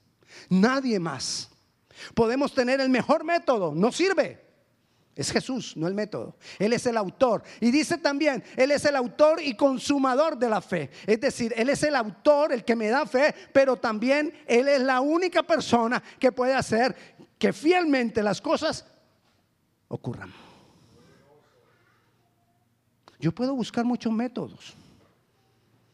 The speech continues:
Es más, si yo de pronto levanto esta hojita para cantar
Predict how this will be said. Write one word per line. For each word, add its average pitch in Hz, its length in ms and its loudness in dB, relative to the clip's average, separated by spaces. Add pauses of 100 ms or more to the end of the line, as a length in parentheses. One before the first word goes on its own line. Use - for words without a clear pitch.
(2000)
Es 208 100 -2
más, 202 460 -8 (1600)
si - 180 -10
yo 170 120 0
de 220 100 0
pronto 220 300 -4
levanto 190 360 -4
esta 185 220 -8
hojita 202 400 -8
para 165 160 -8
cantar 156 600 -12